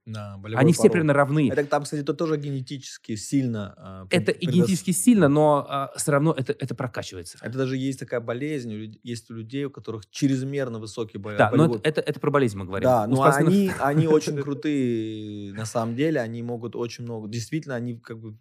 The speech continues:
Speaker 1: вот, э, они он-, иногда умирают рано.
Speaker 2: Они умирают рано, пот-, э,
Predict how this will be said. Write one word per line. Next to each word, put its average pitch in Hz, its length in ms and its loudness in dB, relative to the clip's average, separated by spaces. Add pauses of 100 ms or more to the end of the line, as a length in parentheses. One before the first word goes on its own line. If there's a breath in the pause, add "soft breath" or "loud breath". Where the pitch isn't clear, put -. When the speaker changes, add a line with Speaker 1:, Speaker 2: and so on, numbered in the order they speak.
Speaker 1:
вот, 107 440 -14 (160)
э, 101 220 -8
они 127 160 0
он-, 151 180 2
иногда 143 280 2
умирают 135 560 4
рано. 117 280 -4
Speaker 2:
Они 139 160 2
умирают 123 300 4
рано, 175 220 4
пот-, - 160 -18
э, 123 260 -8